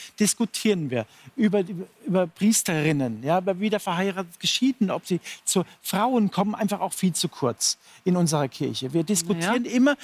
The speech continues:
Speaker 1: wir beschäftigen uns immer nur um uns selbst in dieser Kirche. Wir müssen einfach wieder rausgehen zu den Menschen und diesen Jesus von Nazareth verkünden und nicht nur im eigenen Brei schmoren. Und das ist Gift.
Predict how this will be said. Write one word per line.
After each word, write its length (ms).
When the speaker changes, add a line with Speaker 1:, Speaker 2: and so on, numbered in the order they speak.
Speaker 1:
wir 100
beschäftigen 580
uns 220
immer 360
nur 580
um 160
uns 240
selbst 300
in 80
dieser 240
Kirche. 420
Wir 200
müssen 420
einfach 420
wieder 340
rausgehen 720
zu 120
den 160
Menschen 460
und 180
diesen 320
Jesus 440
von 180
Nazareth 240
verkünden 500
und 320
nicht 240
nur 140
im 120
eigenen 360
Brei 240
schmoren. 420
Und 220
das 280
ist 300
Gift. 480